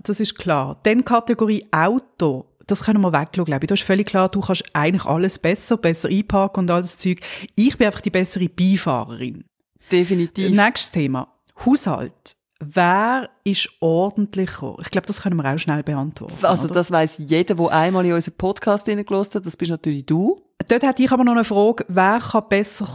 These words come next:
Speaker 1: kochen von uns? Das müssen wir vielleicht einfach bestimmen. Ich glaub, es ist niemand deutlich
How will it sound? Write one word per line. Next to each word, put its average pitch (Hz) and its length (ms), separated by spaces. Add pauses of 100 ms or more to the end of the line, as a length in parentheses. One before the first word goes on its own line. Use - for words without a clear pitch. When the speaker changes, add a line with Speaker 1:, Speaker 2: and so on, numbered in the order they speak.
Speaker 1:
kochen 208 400
von 160 380
uns? - 360 (1120)
Das - 240
müssen 190 320
wir 180 60
vielleicht 185 160
einfach 180 180
bestimmen. 190 460
Ich 175 80
glaub, - 180
es - 120
ist 185 140
niemand 196 500
deutlich 196 300